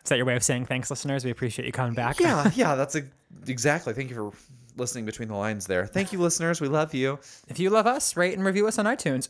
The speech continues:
Speaker 1: Ooh, look at that transition.
Speaker 2: Beautiful. And if you want more of My Best Friend's Journal, you can find us online at my best friend's journal dot com. That's our website where you can, uh, get episode info and find our merch store.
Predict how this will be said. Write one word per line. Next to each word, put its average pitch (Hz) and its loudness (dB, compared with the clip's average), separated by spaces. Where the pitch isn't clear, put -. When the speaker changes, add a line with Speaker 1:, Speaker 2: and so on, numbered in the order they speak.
Speaker 1:
Ooh, 190 2
look 123 -6
at 143 -8
that 147 -2
transition. 120 -2
Speaker 2:
Beautiful. 123 2
And 123 -2
if 131 -10
you 131 -2
want 123 -2
more 147 2
of 147 0
My 117 -2
Best 101 0
Friend's 101 -8
Journal, 139 0
you 147 -2
can 127 -2
find 117 0
us 107 -2
online 101 0
at 180 -4
my 123 2
best 117 2
friend's 107 -6
journal 98 -2
dot 90 0
com. 147 0
That's 123 -6
our 95 -6
website 90 -2
where 101 -4
you 98 -6
can, 92 -10
uh, 85 -6
get - -4
episode 139 0
info 147 0
and 85 -6
find 87 -6
our 76 -4
merch 127 -4
store. 151 0